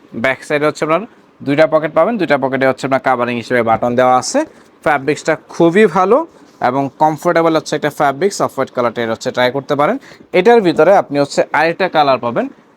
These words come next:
এই কালারটা হচ্ছে আমি আপনাদেরকে দেখাই দিই। এটা হচ্ছে আপনার একদম খাকি কালার বা ব্রাউন কালার, এটা হচ্ছে ট্রাই করতে পারেন। আমেরিকান ঈগল ব্র্যান্ডের এই দুইটা কালার হচ্ছে আপনারা আমাদের কাছ থেকে ট্রাই করতে পারেন।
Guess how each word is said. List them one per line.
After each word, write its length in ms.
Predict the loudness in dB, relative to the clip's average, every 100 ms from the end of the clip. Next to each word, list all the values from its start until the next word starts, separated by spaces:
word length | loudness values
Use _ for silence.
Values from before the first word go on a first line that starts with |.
| -2
এই 80 | 0
কালারটা 280 | 2 0 0 -2
হচ্ছে 140 | 0
আমি 80 | -2
আপনাদেরকে 260 | -2 -2 -2 -2
দেখাই 240 | 0 -2 0
দিই। 120 | -2 -4 _ _ _ -2
এটা 100 | 2 2
হচ্ছে 200 | -2 0 0
আপনার 220 | 2 -2 -2 _ _ _ _ _ _ _ _ _ _ _ -20 -20 _ _ _ -8
একদম 200 | -4 -4 -2
খাকি 240 | -6 -4 -2
কালার 200 | 2 2 2
বা 60 | 2
ব্রাউন 220 | 2 2 0
কালার, 200 | -2 -2 -2
এটা 140 | -2 -2
হচ্ছে 160 | -2 -4 -2
ট্রাই 120 | -2 -2
করতে 180 | -6 -6
পারেন। 160 | -6 -8 -20 -20 _ -2
আমেরিকান 320 | 2 2 2 2
ঈগল 160 | 2 0 2
ব্র্যান্ডের 340 | 2 4 0 0 _ _ 0
এই 80 | 0 2
দুইটা 220 | 2 4 2
কালার 220 | 2 2 2
হচ্ছে 200 | -2 -2 -2
আপনারা 200 | 0 0
আমাদের 180 | 0 -2 -4
কাছ 100 | -6 -4
থেকে 160 | -2 -2 -4 _ _ _ _ -2
ট্রাই 160 | 0 0
করতে 200 | -4 -2 2
পারেন। 180 | 2